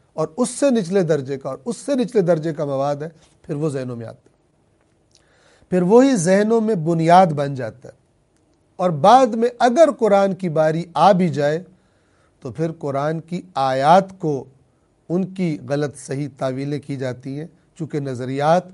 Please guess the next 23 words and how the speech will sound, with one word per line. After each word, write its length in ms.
پختہ 340
ہو 200
چکے 280
ہوتے 260
ہیں، 340
چونکہ 200
ذہن 360
کے 100
اندر 220
تصورات 840
اور 120
عقائد 520
اور 140
نظریات 640
بن 360
چکے 260
ہوتے 280
ہیں، 120
پھر 100
ان 120
کو 120
تبدیل 420
کرنا 420